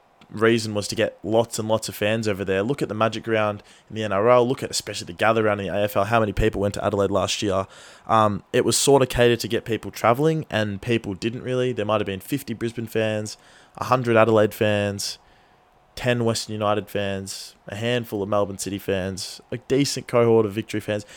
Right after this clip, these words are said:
like, but just really no more than, and in a lot of cases less than, what those clubs would take already to another away day. Like Adelaide, Victory, Wellington,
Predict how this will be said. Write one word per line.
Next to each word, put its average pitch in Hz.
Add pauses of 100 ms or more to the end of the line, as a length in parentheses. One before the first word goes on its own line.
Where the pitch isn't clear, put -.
(220)
like, -
but -
just - (500)
really 175
no 135
more 131
than, 107 (260)
and 113
in 110
a 110
lot 120
of 143
cases 110
less 120
than, 98
what 107
those 107
clubs 98
would 101
take -
already 104
to 101
another 98
away 92
day. 92
Like 95
Adelaide, 113 (380)
Victory, 104
Wellington, 101